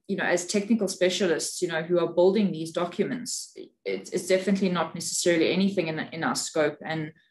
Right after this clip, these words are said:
I believe we, we should then rely on, as you say, the other, the, the people who are experts in this,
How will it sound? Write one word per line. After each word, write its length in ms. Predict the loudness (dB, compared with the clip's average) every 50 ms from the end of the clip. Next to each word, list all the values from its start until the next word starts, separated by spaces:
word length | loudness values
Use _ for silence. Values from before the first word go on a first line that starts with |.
| _ _ -4
I 40 | 0
believe 340 | 2 4 6 8 8 8 6
we, 260 | 6 4 4 2 0
we 100 | 0 0
should 240 | 0 2 0 0 2
then 160 | 2 2 2
rely 380 | 2 2 2 2 4 4 2 2
on, 180 | 0 -2 -4 -6
as 220 | -4 -4 -4 -4
you 60 | -4
say, 300 | -2 0 4 4 6 4
the 140 | 6 4 4
other, 380 | 4 4 4 4 4 4 2 0
the, 180 | -4 -6 -6 -8 _ -10
the 60 | -4
people 300 | 0 0 2 2 2 2
who 220 | 2 0 0 2
are 220 | 4 4 4 6 4
experts 520 | 4 0 0 -2 -4 -4 -4 -4 -4 -8
in 100 | -10 -8
this, 360 | -6 -4 -4 -4 -6 -8 -12